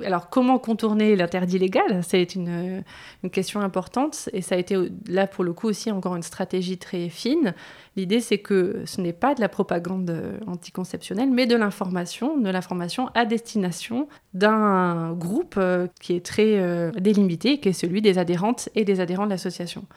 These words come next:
Et c'est comme ça que, finalement, le mouvement français pour le planning familial va devenir un mouvement de masse, euh, puisque, euh, voilà, les adhérentes, euh, vont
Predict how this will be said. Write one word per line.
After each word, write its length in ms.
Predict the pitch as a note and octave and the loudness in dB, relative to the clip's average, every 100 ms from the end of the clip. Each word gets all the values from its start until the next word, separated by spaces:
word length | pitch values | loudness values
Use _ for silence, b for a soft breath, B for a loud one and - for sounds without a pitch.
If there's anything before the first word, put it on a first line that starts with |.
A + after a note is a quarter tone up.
| B B B B | B B B B
Et 60 | F3 | -8
c'est 100 | E3+ | -6
comme 160 | E3 | -6
ça 220 | D#3+ G#3+ | -2 -2
que, 180 | A#3 F3+ | 0 -4
finalement, 400 | E3 E3+ F3 G3+ | -4 -4 0 2
le 140 | G#3+ F3 | 2 2
mouvement 320 | F3+ F3 E3+ | 0 -2 -4
français 300 | - E3+ F#3+ | -6 -6 -6
pour 140 | - | -6
le 60 | E3 | -8
planning 240 | F3+ F3 | -6 -8
familial 380 | E3+ E3+ F#3 B3 | -8 -6 -2 0
va 100 | F#3 | 0
devenir 340 | F3+ F3 G3+ | -2 -2 -4
un 360 | E3+ E3+ E3+ F3+ | -4 -6 -8 -8
mouvement 300 | F3+ E3+ F3+ | -6 -4 0
de 80 | G3 | 2
masse, 340 | A#3 A3 - - | 2 0 -4 -8
euh, 300 | F3 F3+ F3 F3 | -8 -8 -10 -12
puisque, 300 | - - F3+ | -14 -10 -6
euh, 220 | F#3 E3 - B B B | -4 -6 -10 B B B
voilà, 240 | F3 F3+ | -8 -4
les 240 | E3 E3+ F3 | -2 -2 0
adhérentes, 520 | E3+ F3 F#3+ A3 - | 0 -2 -2 -2 -4
euh, 580 | F#3 F3 F3 F3+ F#3 F#3+ F3+ | -4 -2 -2 -4 -4 -6 -6
vont 420 | F3 F3+ E3+ | -6 -4 -6